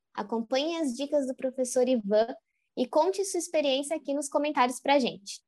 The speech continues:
Já deixa aqui o seu like e vem comigo que hoje vamos conhecer uma estratégia de organização de dados usando o mapa conceitual.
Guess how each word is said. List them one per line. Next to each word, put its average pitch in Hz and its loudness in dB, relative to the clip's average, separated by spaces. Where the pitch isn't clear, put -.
Já 226 4
deixa 240 2
aqui 381 -6
o 330 -2
seu 320 2
like 254 4
e 262 2
vem 277 2
comigo 269 -2
que 277 0
hoje 262 2
vamos 269 -2
conhecer 262 0
uma 262 0
estratégia 247 2
de 233 2
organização 285 0
de 302 0
dados 240 2
usando 269 2
o 269 0
mapa 220 -2
conceitual. 302 -2